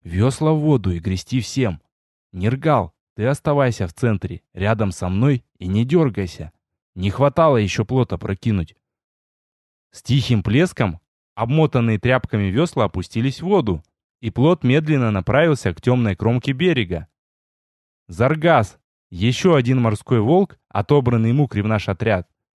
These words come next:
спешно спускал парус — стараясь производить как можно меньше шума. «Господин!» прошептал здоровяк,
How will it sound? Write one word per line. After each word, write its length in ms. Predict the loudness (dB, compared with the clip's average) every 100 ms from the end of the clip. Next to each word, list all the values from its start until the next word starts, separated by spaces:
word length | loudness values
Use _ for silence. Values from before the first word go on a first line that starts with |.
| _
спешно 440 | -12 0 2 2 0
спускал 480 | -2 -6 0 0 2
парус — 440 | 2 2 0 -4 _ _ _
стараясь 480 | -2 2 4 2 0
производить 540 | -2 0 0 0 -2
как 180 | -2 0
можно 280 | 0 0 0
меньше 360 | 2 0 -2
шума. 380 | -2 0 0 -2 _ _ _ _ _ _ _ _
«Господин!» 1120 | -8 0 4 4 0 0 0 2 4 4 2 -2 _ _ _ _ _ _ -10
прошептал 580 | -6 -4 -4 0 2 2
здоровяк, 640 | 0 0 2 2 0 -6